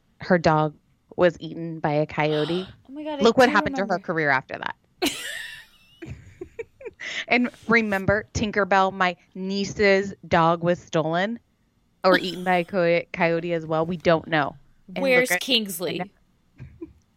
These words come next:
Speaker 1: Yeah.
Speaker 2: <laughs> Where's Kingsley?
Speaker 1: Remember when my daughter was bit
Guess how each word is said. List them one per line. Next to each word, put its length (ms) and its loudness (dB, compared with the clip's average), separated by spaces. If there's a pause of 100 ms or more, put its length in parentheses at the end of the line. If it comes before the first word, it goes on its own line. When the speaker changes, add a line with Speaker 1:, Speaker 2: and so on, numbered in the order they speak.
(100)
Speaker 1:
Yeah. 140 0 (360)
Speaker 2:
<laughs> 360 -8
Where's 560 -12
Kingsley? 880 -14 (1500)
Speaker 1:
Remember 680 0
when 220 -2
my 160 -4
daughter 580 -2
was 160 -6
bit 560 0